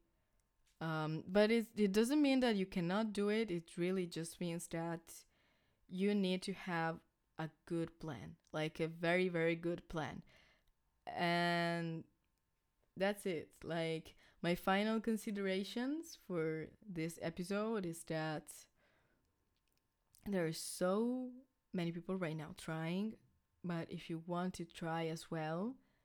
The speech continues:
you know, you never know what could happen. But it has really, really surprised me to see how many people were actually interested in music. Because when I was little, I was kinda bullied, you know, for studying piano, for studying singing.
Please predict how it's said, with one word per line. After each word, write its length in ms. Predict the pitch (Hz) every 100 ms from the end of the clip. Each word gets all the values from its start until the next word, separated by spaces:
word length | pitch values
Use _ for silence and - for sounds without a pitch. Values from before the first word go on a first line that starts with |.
| _ _ _ _ -
you 120 | 170
know, 340 | 165 160 202 226 -
you 120 | 175
never 480 | 165 165 160 180 196
know 460 | 190 165 165 208 233
what 220 | 170 - -
could 160 | 151 165 -
happen. 560 | 165 - - 208 294 339 _ _ _ _ _ _ _ _ _ _ _
But 320 | 175 170 170 -
it 220 | 175 165
has 340 | 170 160 160
really, 320 | 160 180 220 220
really 240 | 214 214
surprised 720 | - 180 175 147 143 156 -
me 180 | 190 196
to 120 | 190
see 360 | - 151 156 - - - -
how 220 | - 190
many 220 | 185 175
people 340 | 170 170 185 180
were 240 | 165 151
actually 640 | - 175 175 - 185 185 185
interested 540 | - 160 - 170 - 156
in 60 |
music. 480 | 160 160 185 233 - - _ _ _ _ _ - 180
Because 340 | 196 208 202
when 140 | 226
I 40 | 233
was 260 | 247 277
little, 400 | 240 233 247 254
I 120 | - 202
was 200 | 208 220
kinda 300 | - 233 247
bullied, 640 | 175 170 185 196 196 180
you 80 | 175
know, 100 | 170
for 180 | 170 165
studying 480 | 165 175 175 175 175
piano, 520 | - 175 175 175 175
for 140 | 180
studying 440 | 165 165 165 165 160
singing. 800 | - 196 190 175 170 170 175